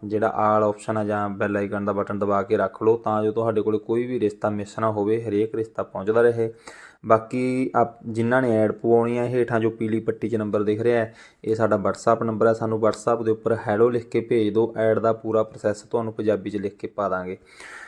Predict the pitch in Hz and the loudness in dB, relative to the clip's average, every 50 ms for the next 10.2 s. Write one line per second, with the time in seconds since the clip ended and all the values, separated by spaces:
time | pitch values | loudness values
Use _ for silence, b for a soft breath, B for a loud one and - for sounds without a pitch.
0 | B B _ - 107 - 113 104 104 107 113 113 117 113 110 120 117 117 120 117 | B B _ -10 -4 0 2 4 4 4 2 2 0 2 4 6 6 6 4 2
1 | - - 117 110 107 101 107 113 113 113 107 110 113 104 101 101 104 104 - - | 0 -2 -4 -2 -2 -2 -2 -2 -2 -2 -2 -2 0 0 2 2 0 0 -2 -4
2 | - - - - - 98 98 98 104 107 107 110 110 110 107 - - 110 107 104 | -6 -6 -6 -4 -2 -2 0 0 0 2 2 2 2 0 -2 -8 -10 -8 -4 -2
3 | 104 104 101 107 110 107 107 - - - 101 101 104 104 110 110 107 107 110 104 | -2 0 0 0 0 -2 -4 -8 -10 -10 -8 -8 -2 0 2 2 2 0 -4 -4
4 | - 107 101 101 104 101 101 101 104 104 110 107 104 101 95 92 98 92 92 98 | -4 -4 -2 -2 -2 -2 -2 -2 -2 -2 -2 -2 -4 -4 -4 -6 -6 -6 -4 -6
5 | 98 98 98 95 - 110 104 98 98 104 110 107 104 101 101 b b b b b | -6 -6 -8 -6 -6 -6 -6 -4 -2 0 0 0 0 -4 -8 b b b b b
6 | b b b _ _ _ 113 117 117 113 110 110 107 107 - 110 107 104 101 - | b b b _ _ _ -2 0 2 2 2 0 -2 -2 0 0 0 0 -2 -4
7 | - 123 120 117 113 110 110 - - 120 113 113 113 110 110 113 110 110 110 - | -4 -4 -4 -4 -4 -8 -8 -6 -4 -2 -2 0 0 0 0 0 0 -2 -6 -12
8 | _ - 117 113 110 110 110 110 107 107 - 104 104 107 110 113 113 113 110 107 | _ -10 -6 -4 -4 -2 -4 -4 -6 -6 -4 -2 0 0 -2 -2 -4 -4 -4 -4
9 | 110 107 - - _ - 107 104 - - - 110 - 113 117 110 101 98 101 104 | -6 -8 -10 -14 _ -10 -10 -10 -8 -8 -8 -4 0 0 2 2 2 2 0 -2
10 | 107 107 - | -4 -6 -12